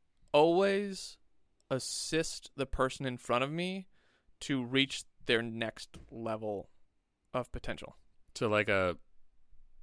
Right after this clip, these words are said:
Speaker 2: wunderkind life coach,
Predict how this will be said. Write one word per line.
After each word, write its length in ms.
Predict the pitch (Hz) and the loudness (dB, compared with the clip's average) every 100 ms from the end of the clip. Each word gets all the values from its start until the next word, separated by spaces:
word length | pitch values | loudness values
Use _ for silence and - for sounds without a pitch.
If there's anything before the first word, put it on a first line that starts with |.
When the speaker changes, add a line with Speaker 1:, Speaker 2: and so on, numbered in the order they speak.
| - - - 107 | -20 -20 -10 -2
Speaker 2:
wunderkind 1000 | 117 135 120 113 - 113 104 95 95 - - _ - | 2 4 2 -2 2 4 4 -2 -6 -14 -16 _ -8
life 300 | 92 92 - | 0 0 0
coach, 380 | - - - | -10 -10 -12